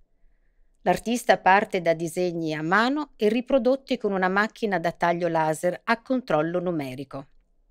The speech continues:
Hansen prende in prestito una tecnica antica come la stampa sul legno, intrecciando questa pratica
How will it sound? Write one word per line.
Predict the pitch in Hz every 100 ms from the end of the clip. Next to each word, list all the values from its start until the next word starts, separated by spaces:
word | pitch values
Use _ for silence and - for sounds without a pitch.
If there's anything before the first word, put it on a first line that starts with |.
| _ _ _ _ _ _ 208
Hansen | 185 180 - 185 214 - -
prende | 214 247 247
in | 202 196
prestito | 208 226 - 202 180
una | 175 170
tecnica | - 196 196 190 175 170
antica | 160 160 240 254 262 -
come | 180 165
la | 170
stampa | - 190 185 190
sul | - 170
legno, | 156 147 147 160 156 _ _ _ _ _
intrecciando | 233 226 277 277 - 165 156 160 165
questa | 196 - 196
pratica | - 254 277 277 285